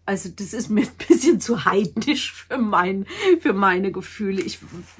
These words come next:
kann das jetzt auch nicht so wirklich nachvollziehen, weil ich denk, man tötet ein Tier, um's zu essen und nicht, um sich in dessen Blut zu wälzen und in dessen,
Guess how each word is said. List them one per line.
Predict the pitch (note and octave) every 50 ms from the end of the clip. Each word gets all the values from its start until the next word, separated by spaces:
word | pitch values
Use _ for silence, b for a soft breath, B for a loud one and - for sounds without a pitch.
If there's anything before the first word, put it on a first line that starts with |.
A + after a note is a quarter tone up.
| D#3 - - -
kann | - A#3+ A3 A3 A3+
das | A3+ G#3+ -
jetzt | A3 G3+ - -
auch | A3 A3
nicht | A3 G#3+ G#3+
so | - G#3+ F#3+
wirklich | G3 G#3 G3 - A3+ G#3 -
nachvollziehen, | F#3+ E3+ F#3 G#3 - G#3+ G3+ - - A3+ G3+ F#3+
weil | F3 F3 F#3
ich | F#3+ -
denk, | - F#3+ G3 - B B B B B B B
man | - F3+ F3+ -
tötet | - G#3 G#3+ G#3+ A3 G#3+ -
ein | G3+ G3 -
Tier, | - G#3 G#3 G#3 F#3+
um's | G3+ G3+ E3 - -
zu | - - -
essen | - F3+ G#3 G3+ - A#3 A3+ A3 A3
und | - G3 G3 G3 F#3+ - -
nicht, | F#3+ F#3+ F#3 F#3+ - - -
um | G#3 G3+ G3 G3
sich | F#3+ - G3+ F3+ -
in | F#3 F3+
dessen | E3 G3+ G3 D#3+ F#3 F#3 D#3+
Blut | - F3 E3 F3 - -
zu | - - G3+ E3+
wälzen | F#3+ G3 G3 F#3+ F3+ - - - G3
und | E3 F3+ G3
in | F3 D3 F#3 E3+
dessen, | F#3 F#3+ F#3 F#3 G3+ F#3+ F#3+ F3+ D#3 C#3+ - - -